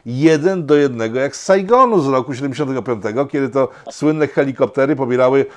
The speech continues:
e, ludzi uciekających z ambasady. I tutaj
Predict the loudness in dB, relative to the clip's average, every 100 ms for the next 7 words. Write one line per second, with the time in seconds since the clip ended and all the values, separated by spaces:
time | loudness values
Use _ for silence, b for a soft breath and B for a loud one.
0 | B 2 2 4 0 0 -4 -4 -4 -4
1 | -4 -4 -2 0 0 0 0 2 0 -2
2 | B -12 -8 0 0